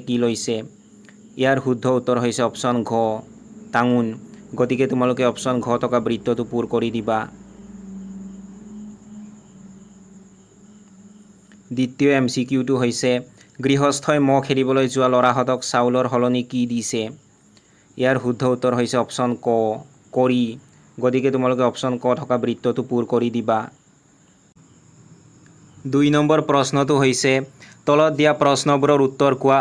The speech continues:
আৰু লিখা। ক নম্বৰ প্ৰশ্নটো হৈছে, টেপুলত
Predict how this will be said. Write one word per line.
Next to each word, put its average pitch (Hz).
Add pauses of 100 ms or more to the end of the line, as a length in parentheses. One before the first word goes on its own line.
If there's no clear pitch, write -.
আৰু 131
লিখা। 123 (960)
ক - (160)
নম্বৰ 139
প্ৰশ্নটো 131
হৈছে, 127 (520)
টেপুলত 147